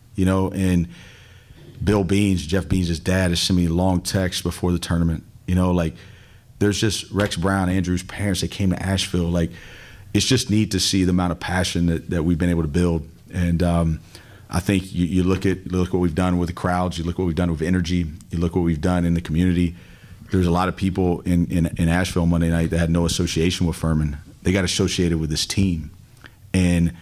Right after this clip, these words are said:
I think that's the story, right? Like, <coughs> we had an opportunity to teach,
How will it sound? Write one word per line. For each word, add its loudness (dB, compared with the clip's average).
I -10
think 0
that's 0
the -6
story, 0
right? 0
Like, -2
<coughs> -
we 2
had 2
an 0
opportunity 0
to -10
teach, -2